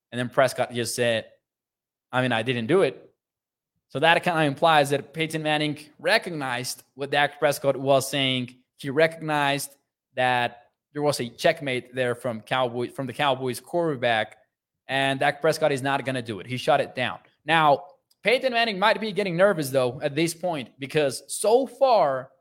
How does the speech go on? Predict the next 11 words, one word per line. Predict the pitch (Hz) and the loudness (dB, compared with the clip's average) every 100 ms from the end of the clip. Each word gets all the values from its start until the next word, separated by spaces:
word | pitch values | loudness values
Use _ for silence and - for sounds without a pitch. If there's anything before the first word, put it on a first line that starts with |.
| _ _ 131 | _ _ _
we | 165 220 | -8 -2
know | 208 151 120 117 _ _ _ _ _ _ | 2 2 0 -4 _ _ _ _ _ _
that | 120 120 | -14 -2
Joe | 170 190 | 0 2
Burrow | 202 226 165 95 - _ _ _ _ | 2 2 0 -4 -10 _ _ _ _
declined | 135 - 165 135 113 - | -10 -4 0 0 -4 -8
to | - | -12
be | 131 | -8
on | 127 117 | -6 -6
the | |
show. | 107 127 98 - | -6 -6 -6 -8